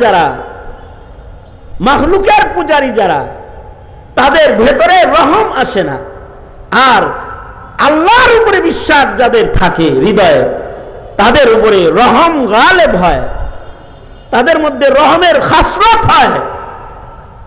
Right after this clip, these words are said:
কেউ যদি পাথরের পূজা করে, তো দিল পাথর হয়ে যায়, তখন সে মানুষের, হ্যাঁ, মূর্তি পূজা করে, দিল পাথর হয়ে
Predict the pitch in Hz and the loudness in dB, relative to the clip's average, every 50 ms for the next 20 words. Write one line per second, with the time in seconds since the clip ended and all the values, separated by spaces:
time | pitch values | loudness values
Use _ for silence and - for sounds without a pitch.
0 | - - - - - - - - - - - - - - - - - - - - | -20 -20 -20 -20 -20 -20 -20 -20 -20 -20 -20 -20 -20 -20 -20 -20 -20 -6 0 2
1 | 254 294 294 269 294 294 285 269 - - 311 330 - - 311 349 392 392 370 - | 2 2 2 2 0 -2 -2 -4 -2 -2 -2 -2 0 0 2 2 4 4 2 2
2 | - - 311 294 285 254 233 - 202 185 165 147 123 - - - - - - - | 0 -4 -4 0 0 0 0 0 -2 -2 -2 -2 -4 -8 -12 -16 -18 -18 -6 -2
3 | - 254 247 - 359 415 415 359 - - - 392 403 - - - - 453 415 349 | 0 0 0 2 2 2 2 0 0 0 0 0 0 0 0 2 2 4 4 4
4 | 320 370 370 330 285 285 277 240 190 156 - - - - - - - - 285 285 | 4 4 4 2 2 2 2 0 0 -2 -4 -8 -12 -16 -16 -8 -4 -2 0 0
5 | - 359 381 349 - - 339 302 294 294 339 415 427 - 381 381 349 302 214 - | 2 0 0 0 0 0 2 2 2 0 0 -2 -2 0 2 2 2 2 2 0
6 | - - - - - - - - - - 254 277 247 262 339 - - 359 370 349 | -4 -6 -8 -12 -14 -16 -16 -10 -4 -2 0 0 2 0 0 0 0 0 0 0
7 | 359 339 330 311 247 247 269 247 220 196 226 359 403 381 - - 415 440 427 - | 0 0 0 0 0 0 0 0 0 0 0 0 0 0 0 0 0 -2 0 0
8 | 403 466 453 403 294 294 320 302 254 | 2 2 2 2 2 2 2 2 2